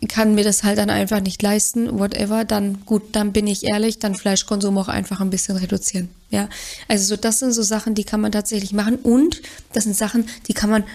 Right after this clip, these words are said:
relativ unkompliziert machen, ja. Also das ist jetzt, ob du jetzt zur Bio, ähm, ähm, Banane greifst oder zur normalen Banane. Ich weiß, Banane ist auch wieder ein Streitthema, aber da möchte ich jetzt nicht zu weit drauf eingehen.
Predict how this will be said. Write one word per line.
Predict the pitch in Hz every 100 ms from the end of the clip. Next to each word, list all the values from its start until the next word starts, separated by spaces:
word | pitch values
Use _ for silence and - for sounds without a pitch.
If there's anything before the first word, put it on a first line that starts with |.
| -
relativ | 220 214 214 - 202 -
unkompliziert | 208 - 190 180 185 - 196
machen, | 196 180 190
ja. | 202
Also | 240 214 208 - - -
das | 214
ist | 240 247
jetzt, | 233 -
ob | 208
du | -
jetzt | 214 - -
zur | 214 202
Bio, | 190 - 233 247 254 247 -
ähm, | 220 220 220 214 208 - - - _ _ -
ähm, | 214 214 208 202 190 - - _ - 202
Banane | - 220 220 220 220
greifst | 214 233 226 220 -
oder | 214 202
zur | 196 208
normalen | 196 196 214
Banane. | 214 220 214 214
Ich | 190
weiß, | 202 202
Banane | - 202 190 190
ist | 185 -
auch | -
wieder | 220
ein | 214
Streitthema, | - - 220 - 220
aber | 208
da | 202
möchte | 196 196
ich | 214
jetzt | 196
nicht | 196 -
zu | 202
weit | 196
drauf | 208 214
eingehen. | 214 226